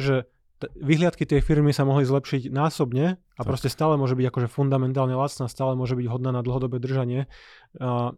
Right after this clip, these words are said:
Speaker 1: ale proste ja som ukotvený na to, že kúpil som Apple pri stovke, teraz je sto dvadsať, akože to už stačí. A pritom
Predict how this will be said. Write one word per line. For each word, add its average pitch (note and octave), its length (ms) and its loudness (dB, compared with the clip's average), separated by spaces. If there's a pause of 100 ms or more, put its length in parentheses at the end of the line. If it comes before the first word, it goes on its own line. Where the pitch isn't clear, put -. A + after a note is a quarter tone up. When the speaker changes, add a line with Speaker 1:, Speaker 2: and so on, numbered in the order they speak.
(200)
Speaker 1:
ale C#3 160 -2
proste C#3 280 -2
ja D3+ 80 2
som D3+ 120 0
ukotvený C#3+ 320 -2
na C3 80 0
to, C#3 80 -2
že B2 200 0
kúpil C3+ 280 -4
som B2+ 240 -2
Apple B2 280 -4
pri C3+ 120 -2
stovke, D3+ 400 -2
teraz B2 240 -4
je A#2 80 -6
sto - 160 -6
dvadsať, B2 400 -2
akože A#2 280 -8 (160)
to - 160 -4
už - 80 -4
stačí. B2 400 -6 (320)
A - 80 -10
pritom C3+ 440 0